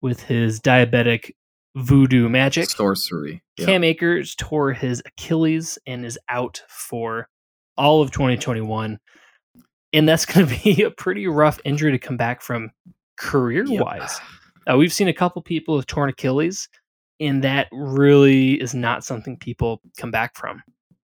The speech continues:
Speaker 1: Uh, we saw it derail. Uh, I'm trying to think of the, the backup running back <laughs> for the Texans, who was supposed to be the next big thing.
Speaker 2: Aaron
Speaker 1: Uh,
Speaker 2: Foster?
Speaker 1: <laughs> No. Uh, I mean, that's one of 'em.
Speaker 2: I'm pretty sure.
Speaker 1: But, uh, yeah,
Speaker 2: Yeah.
Speaker 1: Deonta Foreman.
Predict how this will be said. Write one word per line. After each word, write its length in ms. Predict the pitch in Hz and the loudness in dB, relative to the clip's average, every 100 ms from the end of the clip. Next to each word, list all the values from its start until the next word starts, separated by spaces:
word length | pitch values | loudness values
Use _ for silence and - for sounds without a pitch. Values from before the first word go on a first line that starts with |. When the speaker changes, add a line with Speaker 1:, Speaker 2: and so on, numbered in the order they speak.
| - | -6
Speaker 1:
Uh, 80 | 120 | -2
we 100 | 131 | 0
saw 260 | - 139 127 | 0 0 0
it 120 | - _ | -4 _
derail. 720 | 131 123 117 117 120 117 113 - - _ _ - | -4 -4 -4 -2 -2 -4 -6 -12 -20 _ _ -16
Uh, 160 | 143 | -14
I'm 100 | - | -14
trying 200 | - 165 | -14 -12
to 60 | 143 | -8
think 180 | 160 147 | -8 -4
of 140 | 123 | -4
the, 180 | 117 110 - | -2 -6 -8
the 80 | 117 | -8
backup 380 | 127 127 - 120 | -4 -4 -6 -6
running 220 | 123 127 | -4 -2
back 300 | 120 113 - | -2 -4 -6
<laughs> 0 | |
for 560 | - - 165 - 156 - - _ _ _ | -14 0 0 2 -2 -2 -18 _ _ _
the 60 | 127 | -2
Texans, 720 | 170 202 - 131 113 - - - | 0 0 2 0 0 -4 -8 -2
who 140 | 127 | 0
was 180 | 120 - | 0 0
supposed 220 | 156 143 | -2 -2
to 60 | 147 | -2
be 60 | |
the 60 | 123 | -4
next 220 | 120 - | -4 -6
big 200 | 113 - | -12 -10
thing. 280 | - 175 220 - - _ | -8 -6 -6 -10 -20 _
Speaker 2:
Aaron 300 | 117 117 104 | 2 2 2
Speaker 1:
Uh, 80 | 117 | 2
Speaker 2:
Foster? 500 | 90 107 - 147 147 _ _ _ _ _ _ _ | 2 2 -2 -8 -8 _ _ _ _ _ _ _
Speaker 1:
<laughs> 80 | - - - - _ | -4 -4 -10 -20 _
No. 100 | 135 - - 156 _ - - - | -10 -4 -6 -6 _ -20 -20 -16
Uh, 160 | 151 196 - - | -14 -14 -16 0
I 100 | 147 | 4
mean, 180 | 165 156 | 6 6
that's 160 | 143 139 | 4 4
one 160 | 156 | 4
of 80 | 113 | 4
'em. 120 | 113 | 0
Speaker 2:
I'm 60 | 131 | -4
pretty 180 | 294 - | -4 -4
sure. 140 | - | -2
Speaker 1:
But, 200 | - 131 | 2 4
uh, 340 | 127 123 123 123 | 4 6 4 2
yeah, 280 | 185 214 175 - | 0 -2 -2 -2
Speaker 2:
Yeah. 220 | 139 170 180 | 2 4 2
Speaker 1:
Deonta 140 | 156 | -4
Foreman. 500 | - 160 127 104 | 2 2 2 -2